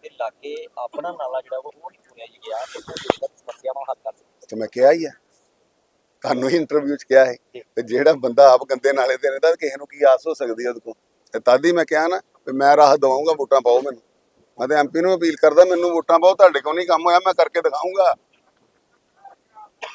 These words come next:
Speaker 2: ਇਹ ਕੰਮ ਹੋਊਗਾ, ਕੋਈ ਕੰਮ ਦੁਨੀਆ ਦੇ ਔਖਾ ਨੀਗਾ। ਜਿੱਥੇ ਚਾਹ ਉੱਥੇ ਰਾਹ, ਇੱਛਾ ਹੀ ਨਹੀਂ ਬਣਦੀ। ਇੱਛਾ ਹੋਈ ਤੇ ਲੋਕਾਂ ਨੇ ਚੰਦਰਮਾ ਤੇ ਪੈਰ ਰੱਖਤਾ। ਇੱਛਾ ਹੋਵੇ ਸਭ ਕੁਛ ਹੁੰਦਾ, ਪਰ ਇਹ ਇੱਛਾ ਹੀ ਨਹੀਂ ਕਰਦੇ।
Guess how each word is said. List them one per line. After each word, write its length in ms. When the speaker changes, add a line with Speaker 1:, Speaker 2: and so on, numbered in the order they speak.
Speaker 2:
ਇਹ 100
ਕੰਮ 180
ਹੋਊਗਾ, 460
ਕੋਈ 140
ਕੰਮ 260
ਦੁਨੀਆ 300
ਦੇ 80
ਔਖਾ 280
ਨੀਗਾ। 360
ਜਿੱਥੇ 260
ਚਾਹ 300
ਉੱਥੇ 200
ਰਾਹ, 160
ਇੱਛਾ 200
ਹੀ 60
ਨਹੀਂ 100
ਬਣਦੀ। 340
ਇੱਛਾ 300
ਹੋਈ 100
ਤੇ 160
ਲੋਕਾਂ 240
ਨੇ 100
ਚੰਦਰਮਾ 420
ਤੇ 80
ਪੈਰ 220
ਰੱਖਤਾ। 340
ਇੱਛਾ 300
ਹੋਵੇ 240
ਸਭ 280
ਕੁਛ 200
ਹੁੰਦਾ, 260
ਪਰ 120
ਇਹ 80
ਇੱਛਾ 220
ਹੀ 60
ਨਹੀਂ 120
ਕਰਦੇ। 400